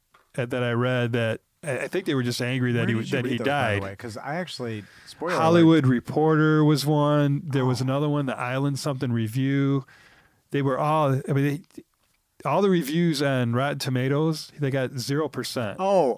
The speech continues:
Speaker 2: okay. We did. So Jess brought that up and said, "That can't be right."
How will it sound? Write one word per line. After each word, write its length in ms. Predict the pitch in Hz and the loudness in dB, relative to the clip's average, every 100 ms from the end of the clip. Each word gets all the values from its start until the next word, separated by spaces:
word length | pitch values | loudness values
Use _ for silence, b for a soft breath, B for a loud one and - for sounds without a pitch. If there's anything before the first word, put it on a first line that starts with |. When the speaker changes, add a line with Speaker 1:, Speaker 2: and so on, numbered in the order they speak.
| 151 | 0
Speaker 2:
okay. 380 | 160 147 117 98 _ - | 0 0 -2 -4 _ -8
We 120 | 147 | -6
did. 300 | 147 196 180 - - | -2 -4 -4 -10 -12
So 440 | - 151 139 131 _ _ _ 139 | -4 -2 -2 -4 _ _ _ -8
Jess 260 | 160 190 | -4 -4
brought 300 | - 147 123 131 | -2 -4 -2 -2
that 240 | 139 127 | -2 0
up 300 | 101 95 - - b b b b b | -2 -6 -12 -20 b b b b b
and 120 | 131 | -10
said, 240 | 120 127 107 _ | -6 -8 -8 _
"That 180 | 165 160 | -8 -6
can't 180 | 117 95 | -8 -8
be 100 | 95 | -10
right." 300 | 90 90 | -10 -12